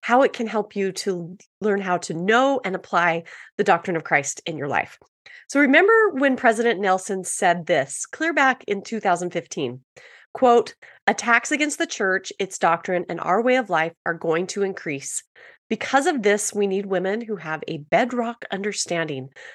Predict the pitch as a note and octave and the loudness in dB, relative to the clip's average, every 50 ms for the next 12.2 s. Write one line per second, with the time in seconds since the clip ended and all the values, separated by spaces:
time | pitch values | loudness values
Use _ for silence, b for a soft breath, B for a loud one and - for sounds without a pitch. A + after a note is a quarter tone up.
0 | B B F3 D#3+ F#3 F#3 F3 D#3 E3 - - F3+ E3+ E3+ - - D#3 D3 C#3+ D3 | B B -4 -2 0 2 4 2 2 2 -2 -4 -4 -2 0 2 2 2 2 -2
1 | - - - - B B B B B B _ _ F3+ F3 F3+ G#3+ G#3+ G3 G#3 G3 | -6 -8 -10 -10 B B B B B B _ _ -10 -4 -2 -2 0 2 2 2
2 | F#3 D#3+ F3 G#3 A#3 C4+ C#4 - - C#4 C#4+ - G#3+ A3 A3+ A#3+ - - F#3+ E3+ | 0 0 -2 -2 0 0 -2 -2 -2 -2 -2 -2 -4 -4 -4 -6 -6 -4 -4 -4
3 | D#3+ D#3+ D#3 D#3 - E3 D#3 - - - A3 A#3 A3+ - - F#3+ F3 E3+ F#3 F3+ | -2 -4 -6 -6 -8 -10 -10 -8 -6 -4 -4 -4 -4 -6 -8 -8 -6 -4 -4 -4
4 | F#3 - F3 D#3+ D#3 D#3+ D3+ - - D3 C#3 C3+ - - G#3+ A3+ C4+ C#4 C#4+ C4+ | -2 0 0 0 0 0 -4 -8 -12 -12 -10 -8 -4 0 2 2 4 2 0 0
5 | G#3+ G3 G3+ - - F#3+ F#3 - E3 E3+ D#3+ D3 D3 D3 - - C3+ B2+ C3 C#3 | 0 -2 -2 -2 -4 -6 -4 -4 -4 0 0 0 0 0 -4 -4 -4 -6 -6 -10
6 | B B B B B B B B _ _ - F#3 G3+ A3 A#3+ C4+ C#4+ E4 F4 D#4+ | B B B B B B B B _ _ -4 0 2 2 4 4 4 4 4 4
7 | C4 A3+ G#3 G3+ G#3 G#3 G#3 F#3+ G#3 - - G3+ F3+ E3+ D3+ - - - G#3 A3+ | 2 2 2 2 2 0 -2 -4 -8 -8 -8 -6 -6 -6 -8 -8 -2 0 0 0
8 | - - C#4+ B3+ - - F#3 F3 - - F3+ E3+ F3 E3 E3 D#3 D#3+ D#3+ D#3+ - | 0 -2 -4 -2 2 2 0 0 2 0 0 0 0 0 0 0 0 0 0 -2
9 | - - - G#3+ A3 F#3 D3+ C#3 C3+ - - B B B B B B B - A3 | -6 -6 -2 0 0 0 0 -2 -6 -10 -14 B B B B B B B 0 2
10 | A3 A#3+ A#3+ G#3+ G#3+ A3+ A#3 B3 B3+ A#3+ A#3 A3+ G#3 F#3 G3 G3+ A3+ A#3+ A#3 C4 | 2 2 4 4 4 4 4 4 2 2 2 0 2 2 2 2 0 0 -2 -4
11 | C4+ C4+ C#4 - G3+ G3 G3 - - F#3+ F3 - - E3 - - F#3 E3 F3 F#3 | -2 -2 -2 -2 -4 -6 -6 -8 -8 -8 -8 -8 -10 -10 -6 -2 0 2 2 2
12 | G#3 B3 C4 | 2 0 0